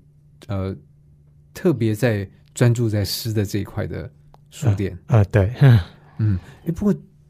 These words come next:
Speaker 1: 除了你这诗人的这个身份之外，当初是怎么样会想要来开一个这样的书店呢？
Speaker 2: 哦，这个问题很好。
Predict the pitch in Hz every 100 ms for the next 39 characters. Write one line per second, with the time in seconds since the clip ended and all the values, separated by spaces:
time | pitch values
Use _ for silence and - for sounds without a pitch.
0 | - - - 196 196 117 110 135 - 160
1 | 139 110 113 110 120 - 135 123 117 113
2 | 101 160 170 - 160 151 - 98 95 110
3 | 113 98 _ _ - 131 107 117 - _
4 | - - 87 110 107 92 98 104 - _
5 | _ - - 113 113 104 113 98 95 -
6 | 95 101 76 - - - - - - _
7 | _ _ _ - - 117 - - - 123
8 | 113 117 - 90 87 - 85